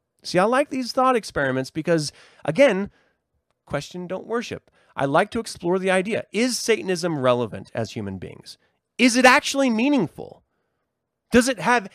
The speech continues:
any resonance at all with the natural world that surrounds us outside of humanity? And certainly there are principles that resonate in nature that we see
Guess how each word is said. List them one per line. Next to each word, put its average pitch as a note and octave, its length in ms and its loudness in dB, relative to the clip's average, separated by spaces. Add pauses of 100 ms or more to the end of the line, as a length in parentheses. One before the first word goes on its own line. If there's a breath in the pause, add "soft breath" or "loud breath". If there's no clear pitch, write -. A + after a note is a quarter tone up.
(260 soft breath)
any F4 240 6
resonance B3+ 600 4
at A3 200 0
all G#3 480 8
with F3 240 -4
the G#3 120 4
natural A3+ 600 0
world G#3+ 320 4
that - 120 -10
surrounds G#3+ 760 -2
us - 360 -14 (240)
outside B2 680 0
of D3 120 -8
humanity? F#3 640 -8 (1080)
And E3+ 100 -4
certainly D4+ 400 2
there A#3 220 6
are G3+ 80 4
principles D#3+ 840 -4
that D3+ 220 -2
resonate E3+ 540 0 (120)
in F#3 300 2
nature D3+ 340 -2
that - 140 -8
we C3+ 80 -4
see F3+ 340 -4